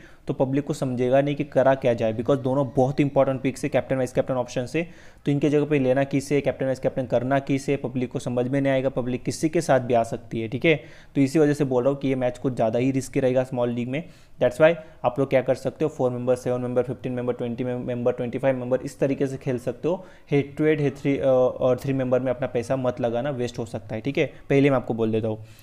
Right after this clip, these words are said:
तो इन दोनों को छोड़ देते हैं। विकेट कीपर सेक्शन में टॉम बेंटन, फिलिप साल्ट, मेरे हिसाब से दोनों, अ, आपको खेलते हुए दिखेंगे। दोनों मेरे हिसाब से अपने टीम के लिए विकेट कीपिंग भी करेंगे। अभी के लिए हम लोग टॉम बेंटन को लेके चलेंगे, फिलिप साल्ट को भी हम लोग ले सकते हैं,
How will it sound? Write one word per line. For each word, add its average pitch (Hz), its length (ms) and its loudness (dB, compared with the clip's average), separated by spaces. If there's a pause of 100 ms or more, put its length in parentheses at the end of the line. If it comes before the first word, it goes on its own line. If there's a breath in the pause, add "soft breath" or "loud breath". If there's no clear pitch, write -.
(220 loud breath)
तो 151 80 6
इन 151 140 6
दोनों 151 220 8
को 156 100 4
छोड़ 147 260 4
देते 143 200 4
हैं। 147 240 2
विकेट 131 240 0
कीपर 139 220 0
सेक्शन 135 240 -4
में 135 100 0
टॉम 127 220 4
बेंटन, 123 400 0 (100)
फिलिप 131 220 4
साल्ट, 117 320 2
मेरे 127 140 -2
हिसाब 127 140 0
से 143 80 -6
दोनों, 127 320 0
अ, 117 460 0
आपको 131 200 -2
खेलते 123 360 0
हुए 135 80 2
दिखेंगे। 139 320 -2
दोनों 127 220 -2
मेरे 127 140 -2
हिसाब 123 140 -2
से - 100 -2
अपने 131 140 -4
टीम 123 200 -4
के 127 100 -2
लिए 120 100 -2
विकेट 123 240 0
कीपिंग 135 280 -2
भी 135 80 2
करेंगे। 139 360 0 (360 loud breath)
अभी 143 200 8
के 170 100 4
लिए 160 40 4
हम 151 60 2
लोग 151 140 0
टॉम 123 160 0
बेंटन 123 320 0
को 120 80 -2
लेके 113 220 -2
चलेंगे, 113 340 -4
फिलिप 131 260 0
साल्ट 143 240 4
को 143 100 0
भी 139 80 4
हम 131 100 0
लोग 131 140 0
ले 123 120 -2
सकते 131 300 -4
हैं, 175 120 -2